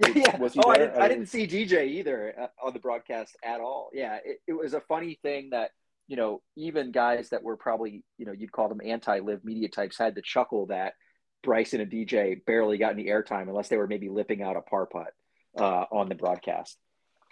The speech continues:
Speaker 2: And, and I, I think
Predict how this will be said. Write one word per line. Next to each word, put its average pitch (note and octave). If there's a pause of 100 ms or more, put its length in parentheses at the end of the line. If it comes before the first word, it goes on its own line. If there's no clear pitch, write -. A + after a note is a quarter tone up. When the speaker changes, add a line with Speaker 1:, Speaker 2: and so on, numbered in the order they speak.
(380)
Speaker 2:
And, F3 (260)
and D3 (260)
I, D#3 (720)
I C3+
think F#3